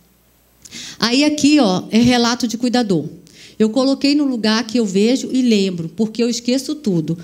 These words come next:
O dela fica em cima do micro-ondas. Não, alguns ficam no banheiro e outro fica na cozinha.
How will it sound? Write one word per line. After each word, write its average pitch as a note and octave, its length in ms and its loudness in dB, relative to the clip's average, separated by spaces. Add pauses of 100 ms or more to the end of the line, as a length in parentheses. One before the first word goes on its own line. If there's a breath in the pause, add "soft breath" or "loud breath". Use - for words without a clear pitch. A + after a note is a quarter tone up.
(140 loud breath)
O G3 120 0
dela G#3 320 2
fica A#3+ 240 -4
em A3+ 40 0
cima B3 240 0
do C#4 140 0
micro-ondas. G3+ 800 -2 (1000 loud breath)
Não, A#3 380 2
alguns A3 400 0
ficam C#4+ 260 0
no C#4 140 4
banheiro A#3+ 580 2
e B3 140 0
outro B3+ 220 0
fica C4 260 -2
na B3+ 140 0
cozinha. E3+ 580 -2